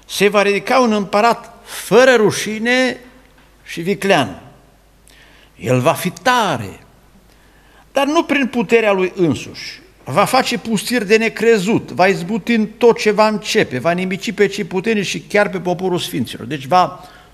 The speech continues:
dărâma, era scris, trei coarne înaintea lui, trece peste autoritatea țărilor, se impune,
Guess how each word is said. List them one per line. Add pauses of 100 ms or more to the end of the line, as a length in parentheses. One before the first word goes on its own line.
(160)
dărâma,
era
scris,
trei
coarne
înaintea
lui, (1400)
trece
peste
autoritatea
țărilor,
se
impune,